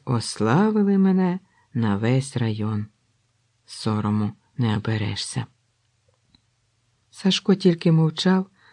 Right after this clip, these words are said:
похнюпивши голову. А що тут скажеш? Клепки не вистачило,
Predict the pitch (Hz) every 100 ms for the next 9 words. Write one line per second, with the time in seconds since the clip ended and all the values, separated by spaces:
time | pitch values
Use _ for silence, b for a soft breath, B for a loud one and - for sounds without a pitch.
0 | b 135 135 131 120 120 - 127 120 131
1 | 139 - 165 _ _ _ _ _ - 214
2 | - 330 262 123 - - 131 131 160 -
3 | - _ _ _ _ _ _ 156 170 180
4 | - 139 123 120 185 208 - 165 160 151
5 | 160